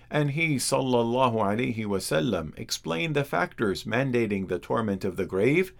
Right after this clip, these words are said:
so that they avoid them. And on the authority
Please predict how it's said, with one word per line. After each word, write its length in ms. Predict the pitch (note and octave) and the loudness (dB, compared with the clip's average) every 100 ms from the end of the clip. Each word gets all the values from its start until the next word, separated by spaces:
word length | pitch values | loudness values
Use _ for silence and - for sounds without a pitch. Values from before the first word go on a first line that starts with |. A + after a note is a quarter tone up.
| - - - | -20 -20 -20
so 220 | - C3+ B2+ | -4 2 2
that 260 | B2+ B2+ | 2 2
they 400 | C#3 C#3+ D#3 D#3+ - | 2 2 0 -4 -4
avoid 420 | C#3 B2+ D3 D#3+ | -2 2 2 2
them. 320 | A2+ F2 C#2 - - - - - - - - | -2 -4 -4 -12 -20 -20 -20 -20 -20 -20 -4
And 160 | D3+ C#3 | -2 2
on 240 | D#3+ D#3+ | 2 2
the 140 | D3+ | 2
authority 680 | D3+ C#3+ D#3+ D#3+ B2 E2+ - | 0 2 0 2 2 -2 -8